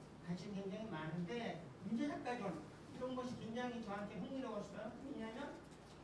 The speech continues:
어떤 작가에 대한 평가를 그래도 평론가가 일대일 자기 이름을 걸고 그 작가를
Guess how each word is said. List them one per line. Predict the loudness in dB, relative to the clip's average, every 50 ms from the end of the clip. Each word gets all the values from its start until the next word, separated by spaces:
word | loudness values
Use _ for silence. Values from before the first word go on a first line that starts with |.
| -8 -8
어떤 | -6 -4 -2 4 6
작가에 | 8 8 8 8 6 4 4 2 2 2
대한 | 0 0 -2 -2
평가를 | -2 -4 -4 -4 -4 -6 -4 0 2 4 4 4 2 2 0 -2 -2 -2 -4 -4 -4
그래도 | -4 -4 -4 -4 -4
평론가가 | -4 -2 -2 -2 0 0 0 0 0 0 -2 0
일대일 | 0 0 0 0 0 -2 0 0 2 4
자기 | 4 4 4 4 4 2 2
이름을 | 2 2 2 2 2 2 2
걸고 | 0 0 0 0 -2 0
그 | -2 -2
작가를 | -2 -2 -2 -2 -2 -2 -2